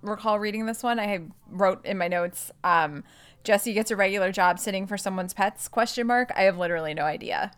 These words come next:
Like, I, this one is a complete blank for me. I didn't look at the cover of the book, so maybe I should do that and see if it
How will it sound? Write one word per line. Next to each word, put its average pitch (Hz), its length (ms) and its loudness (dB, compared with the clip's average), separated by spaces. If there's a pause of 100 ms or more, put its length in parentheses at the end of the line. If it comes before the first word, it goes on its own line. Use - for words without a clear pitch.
(120)
Like, 185 240 0
I, 185 300 4 (380)
this 208 180 -2
one 233 140 2
is 214 140 -2
a 208 40 -4
complete 185 600 -6 (520)
blank 170 380 -6
for 190 160 -4
me. 190 120 0
I 208 120 2
didn't 196 300 -2
look 202 180 0
at 220 80 -4
the 226 80 -2
cover 240 240 2
of 220 120 -4
the 220 60 -6
book, 220 220 0
so - 140 -6
maybe 180 260 -4
I 185 60 0
should 185 200 -10
do 165 140 -8
that 160 200 0
and 180 120 -8
see 160 160 -6
if 170 160 -4
it 143 240 -2